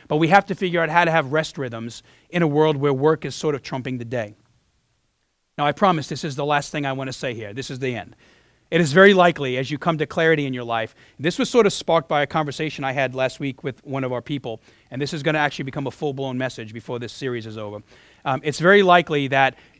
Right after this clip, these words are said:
as you come to clarity in your life in these areas over these next weeks, uh, that some people in your life might not be happy with these decisions. If you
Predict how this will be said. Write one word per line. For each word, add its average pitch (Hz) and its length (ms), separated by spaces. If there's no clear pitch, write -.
as 151 200
you 160 80
come 220 240
to 220 100
clarity 185 400
in 147 60
your 139 100
life 131 240
in 139 80
these 135 160
areas 135 340
over 135 160
these 127 160
next 139 240
weeks, 139 380
uh, 131 240
that 143 120
some 208 220
people 165 260
in 151 80
your 143 100
life 135 220
might 147 140
not 135 140
be 143 80
happy 151 320
with 120 140
these 113 180
decisions. 107 500
If 123 100
you 202 280